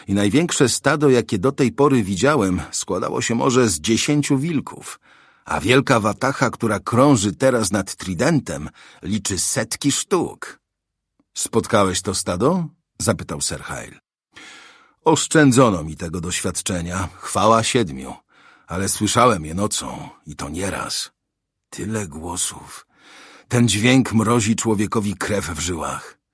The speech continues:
Nawet pies drżał, a on zabił już kilkanaście wilków. Pogłaskał psa po głowie. Niektórzy powiadają, że to nie wilki,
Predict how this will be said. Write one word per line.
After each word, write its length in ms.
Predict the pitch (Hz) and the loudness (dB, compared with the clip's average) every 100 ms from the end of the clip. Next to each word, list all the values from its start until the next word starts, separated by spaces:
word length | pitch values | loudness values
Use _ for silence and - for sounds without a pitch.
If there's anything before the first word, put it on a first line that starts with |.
| _ _ _ _ | _ _ _ _
Nawet 300 | 107 120 117 | 0 2 0
pies 320 | - 135 135 101 | 2 2 2 -2
drżał, 540 | - - 64 - - _ _ _ | -6 -6 -6 -8 -14 _ _ _
a 160 | - 123 | -6 0
on 160 | 220 | 2
zabił 440 | 131 127 165 202 170 | 4 4 4 2 0
już 200 | 151 - | 0 0
kilkanaście 720 | 127 123 135 123 131 - 160 | 0 2 4 4 2 2 0
wilków. 640 | 131 185 - 67 - - _ _ _ _ _ | 0 -2 -6 -12 -12 -16 _ _ _ _ _
Pogłaskał 640 | 98 85 104 98 - 73 71 | -8 -2 -2 -2 -6 -10 -8
psa 260 | - 71 | -6 -8
po 160 | 73 71 | -8 -12
głowie. 520 | 65 65 - - - _ _ - - - - _ _ | -12 -12 -14 -16 -20 _ _ -20 -20 -20 -20 _ _
Niektórzy 380 | - - 131 139 | -10 0 6 6
powiadają, 520 | 123 120 107 123 131 | 6 4 4 6 6
że 120 | 117 101 | 4 0
to 140 | 110 | 0
nie 160 | 107 98 | 0 2
wilki, 680 | 104 123 104 - 78 78 | 0 0 -2 -10 -12 -16